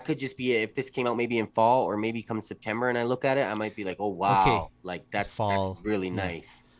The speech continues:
Speaker 2: Well, this
Speaker 1: Uh,
Speaker 2: is, he's, he just leaked it, so we don't know when it's actually coming out.
Speaker 1: Yeah, it might be perfect timing. By the
Speaker 2: Right.
Speaker 1: time it comes out, I might fall in love with it. <laughs>
Speaker 2: Yeah. Yeah.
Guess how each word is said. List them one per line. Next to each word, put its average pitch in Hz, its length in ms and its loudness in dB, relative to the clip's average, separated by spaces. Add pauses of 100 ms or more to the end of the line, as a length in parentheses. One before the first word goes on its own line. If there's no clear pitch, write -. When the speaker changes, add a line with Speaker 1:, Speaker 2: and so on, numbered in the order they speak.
(120)
Speaker 2:
Well, 127 100 2
this 180 220 0
Speaker 1:
Uh, 185 40 0
Speaker 2:
is, 104 200 -2
he's, 120 280 -4
he 131 200 -4
just 123 260 0
leaked 110 360 -2
it, 82 120 -2
so - 160 -2
we 104 100 0
don't 98 200 2
know 92 120 2
when 92 280 -2
it's 82 180 -10
actually 80 280 -12
coming 78 320 -14
out. 69 120 -16 (140)
Speaker 1:
Yeah, 127 280 4
it 107 100 0
might 131 180 2
be 123 80 -4
perfect 131 320 -4
timing. 123 400 2 (180)
By 123 220 0
the 120 60 4
Speaker 2:
Right. 113 80 2
Speaker 1:
time 135 160 2
it 127 60 -2
comes 123 220 -2
out, 135 160 2
I 123 40 0
might 120 200 0
fall 117 220 0
in 107 80 -4
love 123 140 -4
with 98 100 -10
it. 170 1500 2 (200)
<laughs> - 320 -20
Speaker 2:
Yeah. 90 180 -6 (1400)
Yeah. 185 260 -4